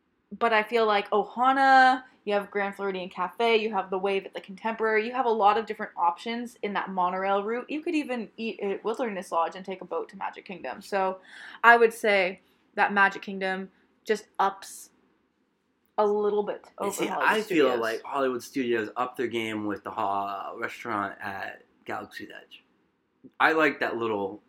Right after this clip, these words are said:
Speaker 2: breakfast we got that one
Speaker 1: Ronto's
Speaker 2: time.
Speaker 1: Roasters?
Speaker 2: Yeah.
Speaker 1: I, I think there are good things. You can find good things in Hollywood studios, but I think overall, your options are far less
Speaker 2: Oh, yeah,
Speaker 1: than
Speaker 2: 'cause we always go to Toy Story Land and get a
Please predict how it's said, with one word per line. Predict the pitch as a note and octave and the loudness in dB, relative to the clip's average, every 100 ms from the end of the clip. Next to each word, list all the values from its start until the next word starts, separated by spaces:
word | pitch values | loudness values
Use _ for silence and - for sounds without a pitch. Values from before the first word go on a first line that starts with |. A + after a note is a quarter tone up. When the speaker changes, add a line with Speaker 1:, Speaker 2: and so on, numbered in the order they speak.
| - | -4
Speaker 2:
breakfast | A#2 - F#2+ - | -4 -4 -10 -8
we | |
got | G#2 | -6
that | G3 | 0
one | F3+ G3+ | 0 0
Speaker 1:
Ronto's | G#3+ G#3 G#3+ | -2 -4 -2
Speaker 2:
time. | |
Speaker 1:
Roasters? | A3 A3+ - A#3+ B3 B2+ | -4 -4 -6 -6 -4 -2
Speaker 2:
Yeah. | G#2+ - - - - D4+ | -2 -4 -10 -14 -2 0
Speaker 1:
I, | - E4+ | 2 0
I | |
think | - F#4+ G#4 | 0 -2 0
there | F4 D#4 | 2 4
are | B3+ - | 4 4
good | A3 A3 A3 C4 _ _ _ _ _ - | 4 4 0 -6 _ _ _ _ _ 0
things. | G#3+ G#3+ B3 | 0 0 -4
You | A#3+ | -6
can | A3+ G3+ | -6 -8
find | - G3+ G#3 A3+ A3+ | -2 0 2 -2 0
good | A#3+ A#3+ | 0 0
things | A#3+ A#3 A3+ | -2 -2 -4
in | |
Hollywood | A3+ A3+ A3+ | 0 0 0
studios, | A3+ A3+ A3 | -4 0 0
but | G#3+ | 2
I | G3+ | 0
think | G#3+ G#3 - | -2 -8 0
overall, | G3 F#3+ F#3+ D#3+ E3 F#3 A3+ - _ _ - | 0 2 -2 0 2 2 0 -10 _ _ -4
your | F3+ | 4
options | F#3+ F#3+ G#3 F#3 | 6 4 -2 -4
are | F#3 | -6
far | - G3+ F#3+ F#3 F3+ - - | -2 4 6 6 4 -2 -8
less | G3 F3 E3 D#3 - - - - - | -10 0 2 2 0 -6 -16 -18 4
Speaker 2:
Oh, | |
yeah, | E3 E3 D#3+ | 6 6 4
Speaker 1:
than | F2+ | -2
Speaker 2:
'cause | A2 | -6
we | A#2 | -2
always | C#3 A2 | 0 0
go | |
to | A2 | -6
Toy | - G#2 | -6 -8
Story | G#2 G2+ | -6 -6
Land | G2 F#2+ | -6 -10
and | |
get | F#2+ | -12
a | - | -16